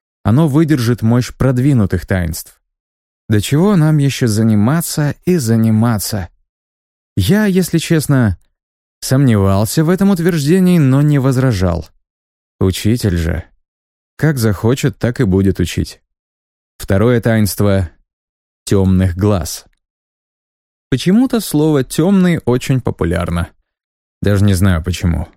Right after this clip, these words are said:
Зато знаю, почему так ценятся ингредиенты, добытые из тёмных тварей,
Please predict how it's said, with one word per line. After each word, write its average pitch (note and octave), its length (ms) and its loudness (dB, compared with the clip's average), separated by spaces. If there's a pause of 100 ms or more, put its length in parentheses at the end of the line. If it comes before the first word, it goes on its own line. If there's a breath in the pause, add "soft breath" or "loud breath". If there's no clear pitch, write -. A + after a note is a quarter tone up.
(920)
Зато A#2+ 380 0
знаю, C#3 380 2
почему A#2+ 440 0
так B2 200 -4
ценятся A#2+ 520 0
ингредиенты, G#2+ 840 2
добытые G#2 500 0
из - 120 -4
тёмных G2 400 0
тварей, F#2 520 -2